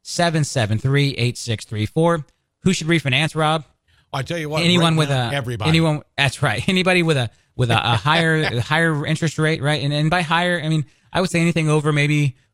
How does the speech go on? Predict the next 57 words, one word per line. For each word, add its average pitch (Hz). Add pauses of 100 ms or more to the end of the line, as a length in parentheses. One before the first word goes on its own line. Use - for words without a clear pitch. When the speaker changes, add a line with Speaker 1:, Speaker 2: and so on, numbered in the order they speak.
Speaker 1:
four, 160
four 160
and 156
a -
quarter, 151
you 165
Speaker 2:
Uh-huh. 147
Speaker 1:
should 151
look 147
at, 160
because 151
if 139
Speaker 2:
Yeah. -
Speaker 1:
we 160
can 160
put 165
you 170
on 156
a 135
fifteen-year 170
or 143
a 127
ten-year 165 (720)
and 127
cut 160
that 156
term, 160 (400)
uh, 127
anything, 170
if 156
you're 208
in 196
the, 165
in 151
the 147
fours 175
or 160
higher, 104 (180)
it's -
worth 139
taking 123
a 107
look 98
at. - (260)
If 127
you 143
have 139
an 135
F 143
H 175
A 214
loan 90 (800)
and 131
you're 135
paying 151
mortgage 151
insurance, -